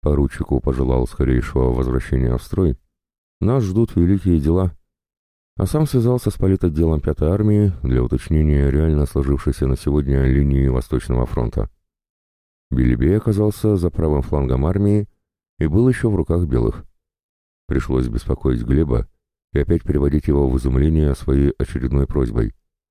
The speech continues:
любыми силами занять Белебей в ближайшее время, ибо счет идет на часы. Представляю выражение его лица, когда он читал мои телеграфные сообщения. Ну а мы тут тоже не макраме вяжем, между прочим.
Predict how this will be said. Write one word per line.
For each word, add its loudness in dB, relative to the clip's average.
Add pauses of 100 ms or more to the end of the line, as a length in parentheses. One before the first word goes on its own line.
(200)
любыми 2
силами 0
занять 0
Белебей 2
в -2
ближайшее -2
время, 0 (500)
ибо 2
счет -4
идет 0
на 0
часы. -4 (1000)
Представляю 2
выражение 2
его 2
лица, 0 (360)
когда -2
он 2
читал -2
мои 2
телеграфные 0
сообщения. -2 (880)
Ну 0
а 0
мы 0
тут -4
тоже 0 (100)
не 0
макраме 0
вяжем, 0 (100)
между -2
прочим. -2